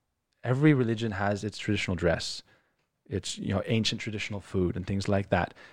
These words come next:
And that's also something that usually comes from their rich cultural history as well as their scriptures.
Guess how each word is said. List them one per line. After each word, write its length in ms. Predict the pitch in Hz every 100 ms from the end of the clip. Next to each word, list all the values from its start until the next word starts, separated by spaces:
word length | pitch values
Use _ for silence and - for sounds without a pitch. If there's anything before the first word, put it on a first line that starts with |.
| -
And 120 | 131 143
that's 160 | 156
also 200 | 156 156
something 420 | 151 139 139 135
that 120 | 127 -
usually 320 | 120 143 123
comes 340 | - 117 120
from 360 | - 113 110 101
their 420 | 110 110 110 104 87 _ -
rich 580 | 110 120 - - - -
cultural 420 | - 117 - 120
history 520 | 113 - - 113 113
as 140 | 107 -
well 160 | 110
as 120 | 110 -
their 100 | 107
scriptures. 580 | - 190 - 98 -